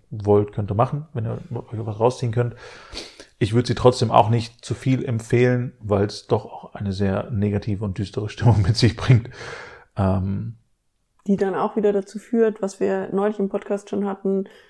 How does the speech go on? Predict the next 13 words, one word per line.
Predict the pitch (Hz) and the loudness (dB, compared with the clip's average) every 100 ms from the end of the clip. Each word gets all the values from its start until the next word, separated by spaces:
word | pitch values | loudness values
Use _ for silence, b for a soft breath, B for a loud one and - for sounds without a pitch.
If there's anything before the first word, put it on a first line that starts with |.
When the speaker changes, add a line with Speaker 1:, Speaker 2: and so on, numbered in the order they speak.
| B _ | B _
Speaker 2:
dass | 196 208 - | -2 -2 2
du | 208 | 4
ins | - 196 190 - | 4 2 2 -2
primitive | - 214 196 202 185 | 4 6 6 2 2
Gehirn | 185 196 196 | 2 4 2
abhaust, | - - - 185 185 - | 0 -4 -2 -2 -2 -4
dass | 185 - | -10 2
du | - | 6
Speaker 1:
Genau. | 190 | 6
Speaker 2:
dich | 180 | 6
nur | 196 | 6
noch | 196 196 - | 6 2 -2
in | 185 185 185 | -2 0 -2